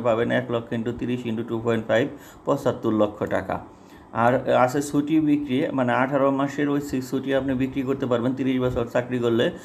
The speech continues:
ধরুন, এ-, তার মানে এক লাখ টাকা যদি সর্বশেষ বেসিক হয়, আঠারো লাখ টাকা কিন্তু আপনি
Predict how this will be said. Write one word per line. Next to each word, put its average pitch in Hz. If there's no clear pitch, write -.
ধরুন, 120
এ-, 131
তার 123
মানে 127
এক 139
লাখ 127
টাকা 131
যদি 127
সর্বশেষ 123
বেসিক 120
হয়, 139
আঠারো 120
লাখ 117
টাকা 120
কিন্তু 120
আপনি 113